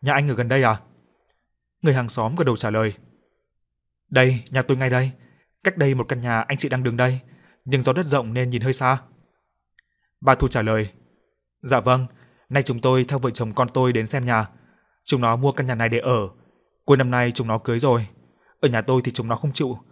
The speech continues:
cứ thích ở riêng cho thoải mái cơ." Bà Thu nói đùa với bác hàng xóm. Hai người nói chuyện rôm rả. Còn Phong và Thu đi dạo quanh một vòng ngôi nhà. Xung quanh cỏ dại mọc um tùm.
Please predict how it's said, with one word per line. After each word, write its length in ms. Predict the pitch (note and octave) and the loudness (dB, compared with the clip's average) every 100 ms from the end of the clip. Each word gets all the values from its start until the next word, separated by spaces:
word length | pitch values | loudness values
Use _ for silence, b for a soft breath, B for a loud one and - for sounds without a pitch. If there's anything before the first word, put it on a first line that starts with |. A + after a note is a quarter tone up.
| b b | b b
cứ 80 | D#3+ | 0
thích 160 | G#3 G3+ | 0 2
ở 100 | A#2 | 2
riêng 220 | B2+ C3 | 2 0
cho 120 | C#3 | 0
thoải 180 | C#3 A2 | 0 0
mái 180 | A2 A#2+ | 0 2
cơ." 200 | C#3+ C#3+ - _ _ _ _ _ _ _ _ _ _ _ _ _ - | 2 2 -4 _ _ _ _ _ _ _ _ _ _ _ _ _ 0
Bà 100 | C#3 | 0
Thu 120 | C3 | 0
nói 140 | A#2+ | 0
đùa 220 | C3 B2+ | 2 0
với 120 | A2 A#2+ | 0 -2
bác 140 | F#3+ | -2
hàng 140 | C#3 | -4
xóm. 300 | A2 A2 B2 G#3+ b b b b b | -4 -2 -2 -4 b b b b b
Hai 140 | G#3 | 0
người 100 | E3 | 2
nói 160 | A#2+ B2+ | 0 0
chuyện 240 | F#3 B2 | -2 0
rôm 180 | C3 B2 | -2 0
rả. 260 | B2+ G#2+ F#2+ _ _ _ _ _ - | 0 0 -4 _ _ _ _ _ 0
Còn 300 | B2 A2+ A2+ | 2 2 0
Phong 160 | D3 A#2+ | -4 -4
và 100 | A#2 | -4
Thu 240 | A#2+ A#2+ | 0 0
đi 140 | A#2+ A#2+ | 0 -2
dạo 200 | C3 A2+ | -2 -4
quanh 240 | G#2 A#2+ | -4 -4
một 120 | A#2+ A2 | -4 -4
vòng 140 | A2 | -2
ngôi 100 | A#2+ | -2
nhà. 240 | A2+ G#2+ - b b b b b - | 0 0 -4 b b b b b -6
Xung 180 | - B2 | -4 0
quanh 220 | B2+ B2 | -2 0
cỏ 160 | A#2+ | -2
dại 240 | G#2 A#2+ A#2 | -2 -4 -2
mọc 160 | A#2 | -4
um 180 | - C3+ | -4 -4
tùm. 280 | A#2 A#2+ A2 | 0 0 0